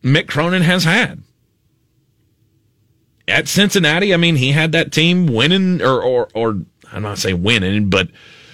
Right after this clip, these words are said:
he had them competitive in the Big East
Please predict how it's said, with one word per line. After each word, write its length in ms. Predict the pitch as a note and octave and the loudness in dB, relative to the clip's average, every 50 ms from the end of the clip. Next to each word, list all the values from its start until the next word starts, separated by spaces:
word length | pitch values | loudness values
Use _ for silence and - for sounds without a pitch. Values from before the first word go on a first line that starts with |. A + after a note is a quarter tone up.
| - - - _ _ | -20 -20 -20 _ _
he 200 | _ - C#3+ D#3 | _ 0 2 2
had 180 | F#3 G#3 G#3 F#3+ | 2 2 0 0
them 260 | G#3 G#3 G3+ F#3+ E3+ | 0 2 2 0 0
competitive 800 | - - F#3 F3+ C#3+ - - A3 A3+ G#3+ F#3+ D3 C#3 C#3 C3 C#3 | 2 0 0 0 0 0 0 0 0 2 2 2 2 2 0 0
in 100 | C#3 C#3 | 0 0
the 80 | C#3 | -2
Big 320 | C3 G#2+ D#3+ F3 E3+ D#3+ D#3 | -2 0 0 0 0 2 2
East 480 | E3 D3+ F2+ - - - - - - | 0 0 -2 -4 -8 -10 -12 -16 -20